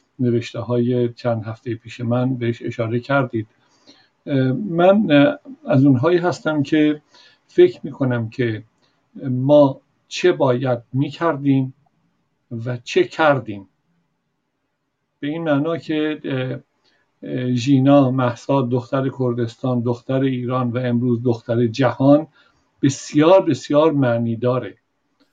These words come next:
معنیش اینه که، اه، امروز به نوعی باز دوباره، اه، ایران مطرح شده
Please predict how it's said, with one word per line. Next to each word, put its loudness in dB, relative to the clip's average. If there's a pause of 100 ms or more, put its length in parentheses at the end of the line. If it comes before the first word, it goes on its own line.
(240)
معنیش 0
اینه -4
که، -2 (420)
اه، -4
امروز 0
به 0
نوعی -2
باز 0
دوباره، 0 (420)
اه، -4 (140)
ایران 2
مطرح 0
شده 2